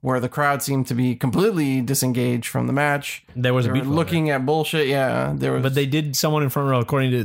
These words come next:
Speaker 2: to when they broke it, everyone says, uh, "We hate beach balls."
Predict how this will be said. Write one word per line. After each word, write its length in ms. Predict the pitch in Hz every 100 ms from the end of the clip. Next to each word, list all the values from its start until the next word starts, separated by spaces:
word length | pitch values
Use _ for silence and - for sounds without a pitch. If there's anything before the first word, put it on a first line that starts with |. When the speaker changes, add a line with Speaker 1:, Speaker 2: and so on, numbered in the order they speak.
| 107
Speaker 2:
to 60 |
when 180 | 117 110
they 100 | 117
broke 320 | 110 120 113
it, 80 | 110
everyone 260 | 104 107 104
says, 340 | 107 104 101
uh, 180 | 104 101 101
"We 120 | 104
hate 160 | 104
beach 200 | 95 95 -
balls." 240 | 95 98